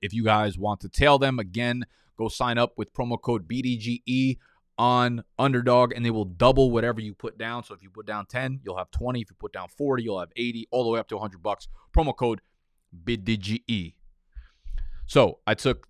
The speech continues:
uh, my first slip is Zach Wilson over two and a half rushing attempts. The reason for that is that he's gonna be living under pressure against Dallas. I just kinda think he, um, I just kinda think he moves around and,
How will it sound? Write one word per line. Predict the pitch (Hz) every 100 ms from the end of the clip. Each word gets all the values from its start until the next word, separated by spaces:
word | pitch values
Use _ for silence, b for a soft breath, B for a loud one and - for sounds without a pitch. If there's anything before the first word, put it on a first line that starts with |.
| -
uh, | 104 101
my | 110
first | - 139 -
slip | 139 107
is |
Zach | 92 117 -
Wilson | 120 - 110 -
over | 110 104 107 101
two | - 120
and | 107
a |
half | 101 87
rushing | 104 - 113
attempts. | - 120 117
The | 98
reason | 104 107 104 101
for | 95
that | 98 120 120
is | 95
that | 95
he's | 92
gonna | 90 90
be | 85
living | 90 104 104
under | 98 92
pressure | - 101 101
against | 95 92
Dallas. | 95 101 110 101
I | 87
just | 90
kinda | - 92 90
think | 92 90
he, | 95 92
um, | 90 90 87 85 80 _ _ _ - b b b b
I | 101
just | 98
kinda | 107 101
think | 104
he | 107
moves | 98 101 98
around | 95 98 110 120 -
and, | 95 95 95 95 95 95